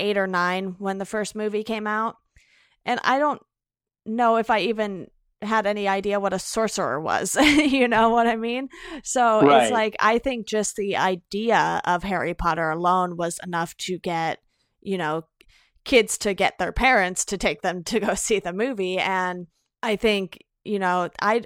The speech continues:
Speaker 1: I don't know if that one word would have really had any bearing on how well the,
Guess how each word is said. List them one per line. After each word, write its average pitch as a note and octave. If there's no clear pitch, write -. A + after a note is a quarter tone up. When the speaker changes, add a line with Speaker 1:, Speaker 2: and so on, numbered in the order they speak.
Speaker 1:
I A#3
don't C4
know G3
if -
that F3
one F3+
word F3
would F3
have E3+
really E3
had F#3
any E3+
bearing E3
on D#3+
how F3
well F3
the, E3+